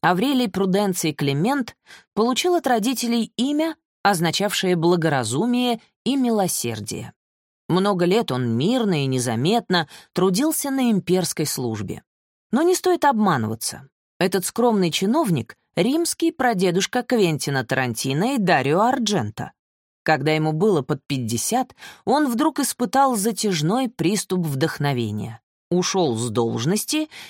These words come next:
и семь лет лихорадочно сочинял стихи. Получилось двадцать тысяч строк. В частности, сборник под греческим названием "Перистефанон"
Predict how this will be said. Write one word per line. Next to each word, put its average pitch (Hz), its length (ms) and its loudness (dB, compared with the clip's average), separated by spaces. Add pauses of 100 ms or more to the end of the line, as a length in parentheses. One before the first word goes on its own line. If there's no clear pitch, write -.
(160)
и 262 160 -2
семь 349 380 -2
лет 269 320 0
лихорадочно 214 840 0
сочинял 156 520 -2
стихи. 139 600 -4 (340)
Получилось 156 640 0 (220)
двадцать 147 680 0
тысяч - 380 -4
строк. - 540 -8 (400)
В - 100 -10
частности, 175 640 0
сборник 156 560 0
под 160 160 2
греческим 214 600 -2
названием 190 680 2 (300)
"Перистефанон" 165 1040 -2